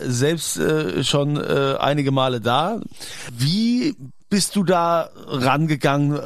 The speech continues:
Wein zu machen? Ich meine, es ist ja nicht, es ist ja nicht viel. Ich glaube, es sind nur fünf Hektar, die ihr da bewirtschaftet.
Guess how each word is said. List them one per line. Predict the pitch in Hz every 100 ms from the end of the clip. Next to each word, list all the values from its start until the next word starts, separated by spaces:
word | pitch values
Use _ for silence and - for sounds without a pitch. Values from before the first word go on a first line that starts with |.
| 117
Wein | 113 120 139
zu | - 131
machen? | 117 104 123
Ich | 123
meine, | 143
es | 135
ist | 254 -
ja | 202
nicht, | 196 - -
es | 131
ist | 170 165
ja |
nicht | 143 127
viel. | - 175
Ich | 165
glaube, | 156 147
es | -
sind | 165
nur | 170
fünf | - 180 -
Hektar, | 170 - 180
die | 170
ihr | 165
da | 160 156 160
bewirtschaftet. | 147 139 160 156 175 165 - 180